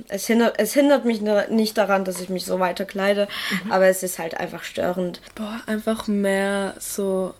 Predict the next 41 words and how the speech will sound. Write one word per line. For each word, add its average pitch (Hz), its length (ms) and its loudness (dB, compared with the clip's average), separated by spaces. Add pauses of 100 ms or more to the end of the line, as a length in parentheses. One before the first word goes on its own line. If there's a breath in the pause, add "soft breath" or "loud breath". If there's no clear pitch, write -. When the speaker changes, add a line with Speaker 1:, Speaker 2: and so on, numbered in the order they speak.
(460)
Speaker 3:
Respekt - 880 -8
gegenüber 233 400 -2
von 233 160 -8
anderen 226 280 -2
Leuten. 226 500 -2 (120)
Also 180 260 -2
es 170 100 0
ist 190 120 -6
mir 175 80 0
auch 175 80 -4
voll 175 220 -2
egal, 165 380 0
wenn 170 100 -2
die 165 60 0
Leute 165 260 -2
jetzt 165 200 -2
finden, 170 420 -4 (360 loud breath)
dass 170 160 0
mein 165 200 2
Kleidungsstil 165 720 0
so 165 240 0
schier 170 340 -2
ist, 180 220 -4
weil 160 160 0
ich 160 60 -6
denk 165 160 -4
mir, 165 180 -2 (320 loud breath)
mir 185 140 2
gefällt 180 280 -4
ja 175 180 -4
auch 170 140 0
nicht 175 220 -2
alles. 165 400 -8
Oder 170 200 -4
wenn 175 100 -4
ich 175 100 -4
auf 170 80 -12
der 170 100 -4
Straße 170 460 -4
gehe, 165 140 -2
dann, 170 200 -2